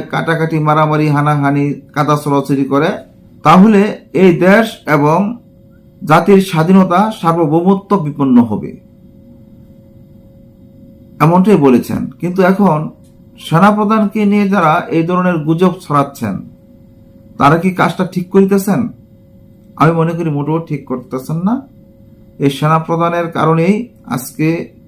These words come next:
দেশটা বর্তমানে মোটামুটি শান্ত আছে। সেনাপ্রধান কোথায় আছেন, কিভাবে আছেন, এই ধরনের যে কথাগুলো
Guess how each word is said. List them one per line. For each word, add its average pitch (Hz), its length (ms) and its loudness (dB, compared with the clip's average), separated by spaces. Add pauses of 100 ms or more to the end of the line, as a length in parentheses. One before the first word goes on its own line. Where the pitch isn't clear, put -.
(460)
দেশটা 160 580 0 (920)
বর্তমানে 156 600 -2 (160)
মোটামুটি 165 560 -2
শান্ত 156 500 -4
আছে। - 380 -4 (640)
সেনাপ্রধান 196 720 2
কোথায় 180 300 0
আছেন, 170 500 -4 (100)
কিভাবে 160 360 0
আছেন, 165 420 -4 (640)
এই 160 140 2
ধরনের 196 380 2
যে 180 200 -6
কথাগুলো 175 720 -4